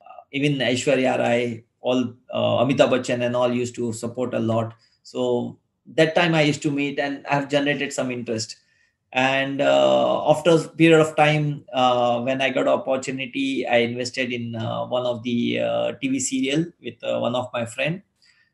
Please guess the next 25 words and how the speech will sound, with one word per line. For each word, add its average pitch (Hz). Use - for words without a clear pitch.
And 131
then 147
I 139
more 139
generated 131
the 123
things. 131
And 120
then, 127
uh, 117
I 123
did 120
one 123
event 123
with, 120
uh, 113
one 120
of 120
the, 110
uh, 104
very 127
big 120
guy 120
from, 113
uh, 107